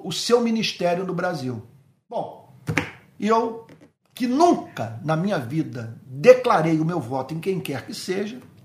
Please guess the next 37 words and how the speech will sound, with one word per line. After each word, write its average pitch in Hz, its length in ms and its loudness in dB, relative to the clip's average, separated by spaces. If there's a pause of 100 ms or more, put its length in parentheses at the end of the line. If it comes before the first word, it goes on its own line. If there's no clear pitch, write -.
(220)
ou 160 140 -8
quem 156 160 -4
quer 127 240 -12
que 247 100 -10
fosse, - 500 -4 (1600)
é, 185 440 8
me 208 200 4
vi 175 440 -2 (460)
diante 170 460 -2
do 156 120 -4
dever 151 360 -2
moral 165 640 4 (380)
de, 160 100 -10
nas 165 240 0
eleições 165 560 0
de 139 80 -6
dois 147 220 -4
mil 160 80 0
e 151 40 0
vinte 156 200 -4
e - 20 -8
dois, 185 240 -4
declarar 175 480 0
o 190 60 -2
meu 196 160 -4
voto 156 420 -2 (300)
no 196 120 -2
ex-presidente 175 640 -6
Lula. 147 300 -6 (760)
Não 214 220 4
por 226 160 -8
considerá-lo 196 640 0
perfeito. 190 580 -4 (500)
Eu 160 120 0
não 208 100 2
votei 202 340 2
nele 170 480 2